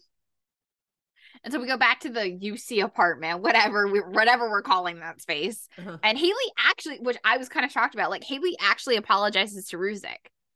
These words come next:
Speaker 1: She's like, "Listen, like, I'm sorry about earlier. Like, you did the right thing and I shouldn't have implied otherwise." And he's just like, "No, I get it. Like, it's no worries at all." But, like, I really thought she was never gonna apologize. I thought this was gonna be a grudge we just, like,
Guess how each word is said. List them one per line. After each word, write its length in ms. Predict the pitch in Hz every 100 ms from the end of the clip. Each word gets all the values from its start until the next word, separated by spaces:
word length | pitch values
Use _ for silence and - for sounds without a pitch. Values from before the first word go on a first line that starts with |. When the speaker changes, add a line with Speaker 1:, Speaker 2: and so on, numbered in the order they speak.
| _ _ _
Speaker 1:
She's 260 | - 277 262
like, 160 | 262
"Listen, 300 | 226 262 247
like, 160 | 196 190
I'm 80 | 202
sorry 220 | 202 190
about 140 | 196
earlier. 400 | 180 185 185 185
Like, 200 | 175 180 -
you 100 | 185
did 140 | 196
the 80 | 196
right 240 | 190 175
thing 300 | 180 175 170
and 80 | 165
I 60 | 190
shouldn't 280 | 180 165
have 80 | 175
implied 300 | 175 170 151
otherwise." 420 | 165 170 143 165
And 100 | 190
he's 120 | 180 175
just 140 | 185
like, 180 | 180 165
"No, 160 | 175
I 120 | 208 151
get 180 | 185
it. 120 | 196 151
Like, 160 | 151
it's 220 | 156 - -
no 220 | 151 151
worries 320 | 160 170 165
at 80 | 151
all." 300 | 170 185 - - _
But, 80 | 240
like, 160 | 269 -
I 100 | -
really 280 | 277 320 302
thought 220 | 277 226
she 80 | 240
was 100 | 214
never 180 | 208 190
gonna 140 | 185
apologize. 500 | 180 170 170 143 151
I 120 | 110
thought 180 | - 196
this 140 | 208 220
was 160 | 214
gonna 120 | 233
be 120 | 214 202
a 60 |
grudge 360 | 175 175 175 180
we 140 | 175
just, 240 | 170 175 175
like, 320 | 165 160